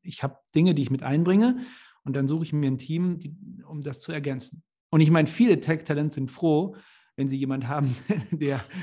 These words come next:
Fundraisen und Kunden und, weiß ich nicht, kommunizieren nach außen kann, weil sie das, sie wollen halt am liebsten vielleicht, also manche nicht, aber viele wollen eben vor allem eben das tun, wo-, worauf sie Lust haben. Und das hat eben sehr viel dann mit dem Tech zu tun.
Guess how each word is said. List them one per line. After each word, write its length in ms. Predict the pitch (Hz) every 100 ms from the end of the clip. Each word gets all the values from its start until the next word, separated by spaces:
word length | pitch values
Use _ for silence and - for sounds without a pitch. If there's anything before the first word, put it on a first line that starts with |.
| 160 -
Fundraisen 580 | 147 139 147 143 139
und 260 | 135 135 139
Kunden 420 | 170 170 156 156
und, 220 | 131 139 151
weiß 140 | 185
ich 80 | 147
nicht, 360 | 127 127 -
kommunizieren 540 | 147 160 151 180 220 143
nach 160 | 135
außen 280 | 160 196 147
kann, 260 | - 139 165
weil 120 | 139
sie 80 | 139
das, 220 | 135 -
sie 240 | 151 139 135
wollen 220 | 139 147
halt 120 | 143
am 120 | 135
liebsten 520 | 135 139 - 147 143 139
vielleicht, 440 | 160 135 139 131
also 160 | 113 110
manche 420 | - 113 127 123 170
nicht, 160 | 220
aber 360 | 131 123 127 131
viele 280 | - 156 143
wollen 180 | 147
eben 420 | 151 151 147 - _ -
vor 240 | - 127
allem 280 | 151 170 151
eben 260 | 151 156
das 180 | 147 135
tun, 320 | - 175 165 160 - - _
wo-, 240 | 135 131
worauf 220 | 135 139 139
sie 120 | 139
Lust 260 | 160 -
haben. 300 | 123 135 156
Und 120 | 139 139
das 160 | 127
hat 100 | 135
eben 200 | 147 131
sehr 140 | 131 135
viel 160 | -
dann 120 | 127
mit 140 | 135 135
dem 100 | 135
Tech 180 | 180 -
zu 120 | 123
tun. 160 | -